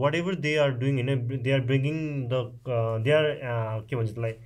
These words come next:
अझै धेरै एक्सपान्ड गरिरहेको छ नि त कल्चरलाई त होइन। त्यो त एउटा प-, पोइन्टले त एकदमै राम्रो नै हो होइन। उम्, I'm not saying कि यो राइट, यो रङ भन्न खोजे होइन कि, we are talking कि जुन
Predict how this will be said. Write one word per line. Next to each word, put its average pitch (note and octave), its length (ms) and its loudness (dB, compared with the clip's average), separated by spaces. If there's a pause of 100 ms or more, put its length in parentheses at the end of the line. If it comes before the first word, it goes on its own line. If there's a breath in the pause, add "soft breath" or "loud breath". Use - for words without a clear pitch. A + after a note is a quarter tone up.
(360 soft breath)
अझै D#3+ 120 4
धेरै C#3 160 4
एक्सपान्ड E3 340 0
गरिरहेको C3+ 260 4
छ C#3+ 40 -2
नि C#3+ 120 0
त A#2 40 -4
कल्चरलाई A#2 360 2
त - 20 -2
होइन। A#2+ 200 -2 (440)
त्यो E3 100 -2
त E3 60 -2 (260)
एउटा D#3 400 4
प-, B2 680 2
पोइन्टले D3 280 2
त D3 60 -2
एकदमै D#3 260 0
राम्रो C3+ 280 2
नै C3+ 140 0
हो A2+ 60 2
होइन। C3+ 300 -2 (500 soft breath)
उम्, A#2 520 0
I'm E3+ 240 4
not F#3 120 -4
saying F3+ 180 6
कि F#3 300 0 (160)
यो D#3 140 8
राइट, D3+ 240 8
यो D3 140 4
रङ C#3+ 200 6
भन्न A2+ 160 2
खोजे A#2+ 240 2
होइन A#2 160 0
कि, F3 320 -6
we C3 100 -2
are C#3+ 140 -2
talking D3+ 260 -2
कि F3 220 -6 (420 loud breath)
जुन D3 380 2